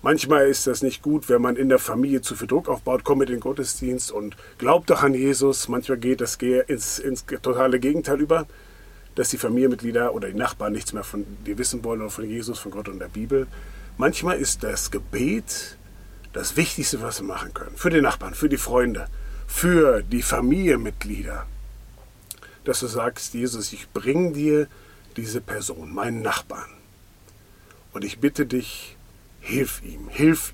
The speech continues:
ihr.“ Das ist ja genau das, was die Menschen hier machen. Oder eben,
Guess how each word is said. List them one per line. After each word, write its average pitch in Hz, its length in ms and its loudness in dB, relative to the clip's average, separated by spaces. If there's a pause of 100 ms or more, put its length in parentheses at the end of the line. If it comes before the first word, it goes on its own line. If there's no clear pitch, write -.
ihr.“ 98 360 -10 (880)
Das - 160 -4
ist 190 100 0
ja 135 80 6
genau 123 300 4
das, 151 200 0
was 135 140 -2
die 110 80 -4
Menschen 117 280 -2
hier 147 100 -2
machen. 127 260 -4
Oder 151 260 0
eben, 143 380 0